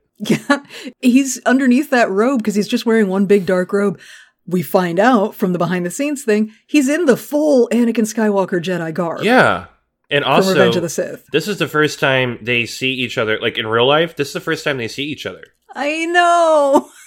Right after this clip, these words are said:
Speaker 2: And
Speaker 1: It's the sweetest thing.
Speaker 2: Yeah.
Speaker 1: Because that was, that filming this moment where he's just sort of standing,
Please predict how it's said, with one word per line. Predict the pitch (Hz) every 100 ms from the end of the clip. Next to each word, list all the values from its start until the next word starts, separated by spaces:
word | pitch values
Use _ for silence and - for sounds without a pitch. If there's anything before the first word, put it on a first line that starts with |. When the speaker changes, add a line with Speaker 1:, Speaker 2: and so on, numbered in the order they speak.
| _
Speaker 2:
And | 294
Speaker 1:
It's | -
the | 392
sweetest | 381 - 311 302 320 -
thing. | 311 302 233 -
Speaker 2:
Yeah. | 131 190 120 87 - _ 196
Speaker 1:
Because | 254 247 214
that | 226
was, | 262 240 214 - -
that | 196 202 - _
filming | - 220 240 208
this | 180 175
moment | 185 254 180 -
where | 180 175 170
he's | 247 226
just | - 196
sort | 208 175
of |
standing, | - - 190 202 214 180 175 175